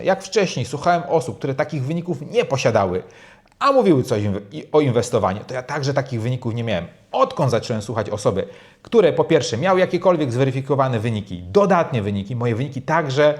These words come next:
się odmieniły. Także serdecznie zapraszam, na tym kanale znajdziesz wiele filmów z podsumowaniami mojego, e, portfela. Na początku także zapoznaj się z bardzo ważną planszą informacyjną dotyczącą ryzyka. Pamiętaj, inwestowanie na rynkach finansowych bez wiedzy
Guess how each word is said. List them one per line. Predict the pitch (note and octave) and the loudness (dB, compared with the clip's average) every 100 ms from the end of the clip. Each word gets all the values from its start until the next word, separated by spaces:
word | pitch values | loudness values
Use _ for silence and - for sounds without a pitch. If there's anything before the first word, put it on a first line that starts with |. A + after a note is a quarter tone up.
| - - _ | -8 -20 _
się | - D3+ C#3+ C#3 - - | -2 2 2 2 -6 0
odmieniły. | C#3 D#3 C#3 G2+ | 2 2 0 0
Także | - C3 | -2 2
serdecznie | F3 E3+ F#3+ F#3+ | 4 4 4 4
zapraszam, | E3 E3+ E3+ E3 | 2 2 0 0
na | D#3 | -2
tym | C#3 D3 | -2 -2
kanale | D3 C#3+ | 0 0
znajdziesz | C#3 C3+ B2 | 0 -2 -2
wiele | B2 F3+ D#3 | 2 4 4
filmów | B2 D#3+ C3+ - | 2 -4 -4 -6
z | - | -14
podsumowaniami | - G3+ E3+ D#3+ D3+ C#3+ C#3 C#3 C3 | -6 -4 -2 -2 0 0 0 -4 0
mojego, | B2+ B2 B2 - - - - | 0 2 2 0 -16 -20 -6
e, | A2 | -4
portfela. | - D3+ - A#2+ E2+ - | 2 2 2 0 0 -6
Na | A2 F#3+ | -2 0
początku | F#3+ A#3 G#3+ G#3 | 2 2 2 0
także | F3+ D#3 | 0 2
zapoznaj | D3 D3+ E3 D#3+ | 2 0 0 -2
się | C3+ | -2
z | A2+ | -4
bardzo | G#2 C#3 D#3 E3+ C#3 | -4 -2 0 0 2
ważną | C3 C#3+ C3+ C3 | 2 2 2 -4
planszą | - D3 C#3+ - G2+ | 0 0 0 -2 -6
informacyjną | G2 G#2 F#2+ F#2 G#2+ G#2 D3 | -4 -4 -4 -6 -6 -4 -2
dotyczącą | B2+ B2 A2+ C3 C3 C3 A#2+ | -4 -4 -4 -4 -4 -4 -2
ryzyka. | A#2+ D3+ C#3 C#3 - - - - _ | 2 2 2 0 -6 -12 -20 -20 _
Pamiętaj, | D3 E3 C#3 G2 C2 - - _ - | -2 2 0 -2 -6 -10 -20 _ -4
inwestowanie | E3+ D#3+ F3 F3+ F3+ F#3 | 0 2 4 4 2 2
na | E3 | 2
rynkach | E3+ E3 D3+ | 2 0 0
finansowych | E3 D3+ E3 D#3+ B2+ | -2 0 2 2 -2
bez | G#2 G2 - F#3 D3+ | -4 4 4 4 2
wiedzy | E3 E3 C#3+ C#3+ | 2 2 0 -4